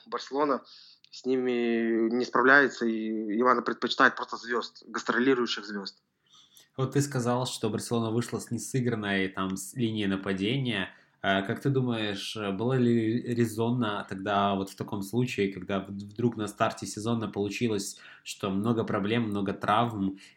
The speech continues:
Speaker 2: и даже там Месси и Суарес не могут играть, резонно ли было отдавать в аренду Филиппа Каутиньо, или это, может быть, скорее, а, желание самого игрока получать больше игрового времени? И, э, есть ли реально шанс, да, что, допустим,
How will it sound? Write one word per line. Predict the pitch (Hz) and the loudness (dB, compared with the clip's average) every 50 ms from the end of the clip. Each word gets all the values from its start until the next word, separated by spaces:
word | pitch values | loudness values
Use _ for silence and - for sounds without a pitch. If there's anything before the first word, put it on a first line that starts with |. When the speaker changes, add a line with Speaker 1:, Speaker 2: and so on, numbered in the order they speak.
| _ - | _ -10
Speaker 2:
и | 104 107 107 104 101 98 98 98 95 95 95 101 | -6 -4 -2 0 2 2 4 4 4 4 2 2
даже | 107 107 98 98 101 98 | 0 0 0 -2 -4 -4
там | - 92 92 95 | -4 -4 -2 0
Месси | 101 113 120 117 - - 110 104 98 104 101 101 98 | 0 0 0 0 0 -2 -2 0 0 0 0 0 0
и | 98 | 0
Суарес | - - 113 120 127 131 120 - - | -2 0 0 2 2 0 -2 -2 -6
не | 107 | -6
могут | 104 104 107 104 101 107 101 - | -4 -4 -6 -4 -4 -6 -4 -4
играть, | 98 95 101 104 117 131 131 - - | -4 -2 0 0 0 0 0 -2 -6
резонно | 101 104 101 131 139 139 127 | -6 -2 0 2 2 4 4
ли | 117 113 | 4 2
было | 107 123 131 131 123 113 104 101 - - - _ _ _ | 2 2 2 2 2 2 0 0 -2 -6 -14 _ _ _
отдавать | - 104 98 98 101 107 117 117 110 | -6 -4 -4 0 0 0 0 0 0
в | 101 | -2
аренду | 101 110 113 107 104 98 101 98 98 95 | -2 0 0 -2 0 2 2 4 4 2
Филиппа | 95 - 101 113 123 131 127 120 | 0 -2 -2 -2 -2 -2 -2 -4
Каутиньо, | - 117 113 110 - - 104 104 101 98 98 95 | -2 -2 -2 -2 -2 -4 -4 -2 0 0 2 2
или | 92 101 101 107 110 | 2 2 2 0 0
это, | 107 - 98 | -2 -2 -4
может | 104 101 98 | -6 -4 -6
быть, | 110 107 | -8 -8
скорее, | - - 104 104 107 110 107 104 98 98 - - _ _ - | -6 -4 -2 0 0 0 0 -2 -2 -4 -8 -14 _ _ -6
а, | 101 95 | -4 -4
желание | 90 101 107 107 107 104 101 98 | -2 0 0 0 0 0 -2 -2
самого | - 113 104 101 107 107 101 | -2 -4 -2 -2 0 0 2
игрока | 98 98 98 98 - 107 107 98 90 - - - | 2 0 0 0 2 2 4 4 2 0 -4 -4
получать | 98 101 98 - 110 98 95 | -4 -4 -2 -2 -2 -2 0
больше | 104 104 101 - 104 | -2 -2 -2 -2 -4
игрового | 98 98 101 98 95 92 90 | -2 0 2 2 2 0 0
времени? | 98 101 113 127 127 120 107 101 98 95 92 - _ _ _ _ _ _ _ | -2 -2 0 0 0 -2 -2 -2 -2 -4 -4 -6 _ _ _ _ _ _ _
И, | _ 110 107 104 104 104 104 104 101 104 95 98 104 | _ -8 -6 -4 -2 0 0 2 2 0 0 -2 -4
э, | 107 101 101 101 | -4 -4 -2 -2
есть | 101 104 120 131 135 - 151 | 0 0 0 0 -2 -2 -2
ли | 139 | 2
реально | 120 113 117 113 107 101 | 4 4 4 4 2 -2
шанс, | - - - 110 117 123 127 - - | -4 -4 -4 -2 -2 -4 -4 -6 -6
да, | 107 95 98 107 113 | -2 -2 0 0 -2
что, | - - - - 98 92 | -4 -6 -8 -6 -6 -6
допустим, | 90 90 82 - 107 98 - - - 101 98 95 95 95 | -4 -6 -6 -6 -6 -6 -6 -6 -4 -4 -2 -4 -4 -6